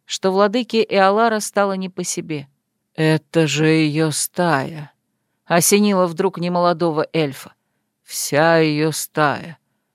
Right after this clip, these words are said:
Она позвала сейчас их сюда, чтобы мы поняли. Вызов брошен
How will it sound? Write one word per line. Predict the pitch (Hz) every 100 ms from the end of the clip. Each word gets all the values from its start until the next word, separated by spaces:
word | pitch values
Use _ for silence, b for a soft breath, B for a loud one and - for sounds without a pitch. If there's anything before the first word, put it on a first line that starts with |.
| _
Она | 143 160 156
позвала | 151 151 147 151 156 165
сейчас | - 151 - 151 -
их | 160
сюда, | - 151 139 143 156
чтобы | - 151 147 147
мы | 156
поняли. | 151 160 156 139 90 - 139 _ _ _ _ -
Вызов | 143 139 156 156 143 160 147
брошен | 135 147 151 147 - 151